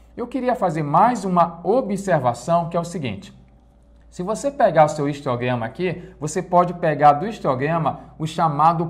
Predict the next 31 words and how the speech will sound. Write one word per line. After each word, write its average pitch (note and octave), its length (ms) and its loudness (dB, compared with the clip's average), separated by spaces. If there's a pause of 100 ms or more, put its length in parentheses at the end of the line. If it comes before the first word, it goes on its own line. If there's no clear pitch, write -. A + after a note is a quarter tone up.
(120)
ponto G#3+ 400 -2
médio. B2 520 -2 (280)
Olha F3 280 4
só, - 380 -4 (240)
nesse B3+ 340 -2
intervalo C#3 640 6
de C3 140 -4
vinte F3 460 -2
a D#3+ 40 0
vinte C3 240 -6
e - 40 -20
quatro, E3+ 400 2
eu F3+ 40 -6
tenho F3 260 -4
um F3 40 -2
ponto E3+ 340 -6
médio D#3+ 380 -2
aqui, F3+ 460 -4
um - 100 -16
ponto D3+ 400 -4
bem C3+ 240 -2
no E3 100 -6
meio B2+ 240 -2
do C3 80 -6
intervalo, D#3+ 600 2 (160)
que A#3+ 120 -12
seria D3 400 0
o C#3+ 60 -2
vinte D3 240 -6
e F#3 40 -10
dois. A#2 360 -8